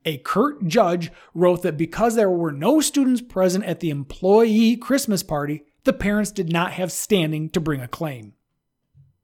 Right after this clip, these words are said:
Allegation five, teaching morality from religious viewpoint.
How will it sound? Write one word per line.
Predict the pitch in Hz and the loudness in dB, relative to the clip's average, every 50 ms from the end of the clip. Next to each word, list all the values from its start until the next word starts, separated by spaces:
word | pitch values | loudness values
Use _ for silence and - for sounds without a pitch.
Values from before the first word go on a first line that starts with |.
| _ _ _ _ _ _ _ _ _ _ | _ _ _ _ _ _ _ _ _ _
Allegation | - - 156 143 139 120 123 156 135 | 0 2 2 0 -2 -4 -4 -6 -4
five, | - 202 175 147 123 113 110 - _ _ _ _ _ _ _ _ - - - _ | -2 -2 -2 -2 -4 -8 -12 -18 _ _ _ _ _ _ _ _ -20 -20 -18 _
teaching | - - 202 196 196 220 214 202 | -2 -2 -2 0 0 0 0 0
morality | 185 180 165 160 170 202 233 214 170 151 147 147 160 165 - _ _ _ _ _ _ _ _ | 0 0 0 2 2 4 4 2 2 0 -2 -2 -4 -4 -6 _ _ _ _ _ _ _ _
from | _ - - 202 190 185 190 - _ | _ -6 -2 0 0 0 -2 -6 _
religious | - 170 170 156 135 123 117 123 127 113 | -2 0 0 0 0 -2 -6 -8 -14 -12
viewpoint. | 120 143 175 185 - - - - - | -4 0 0 0 0 -4 -12 -20 -20